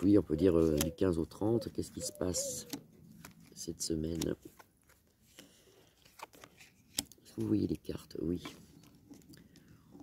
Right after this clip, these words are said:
En ce qui concerne les gouvernes qui mentent, euh, on voit ici, euh, la méchanceté toujours, hein. Nous, on est despotisme à l'envers, pieds et mains liés à une situation. Ici, vous pouvez voir aussi des procès qui arrivent.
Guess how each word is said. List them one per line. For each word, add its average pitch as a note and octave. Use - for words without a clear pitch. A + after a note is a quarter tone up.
En -
ce -
qui G#2+
concerne G2
les F2+
gouvernes F#2
qui F#2
mentent, A#2
euh, D#2+
on F#2+
voit F2+
ici, F2
euh, B1
la D2
méchanceté F2+
toujours, G2
hein. F2+
Nous, A2+
on G#2+
est E2+
despotisme G2
à F#2+
l'envers, F2+
pieds -
et G#2
mains F#2
liés F#2
à -
une D#2+
situation. G2
Ici, F2+
vous -
pouvez F2+
voir F#2
aussi E2
des E2+
procès -
qui -
arrivent. E2+